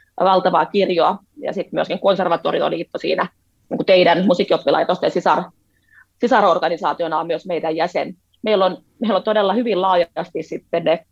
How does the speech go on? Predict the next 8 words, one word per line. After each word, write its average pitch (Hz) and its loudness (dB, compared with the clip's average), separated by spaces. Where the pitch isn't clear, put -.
ne 185 0
näkökulmat 170 0
sieltä 175 -2
ö, 165 -4
Jatsliitosta 196 0
kulttuuritaloihin, 175 0
elokuvasäätiöstä 180 -2
kirjastoseuraan, 185 -4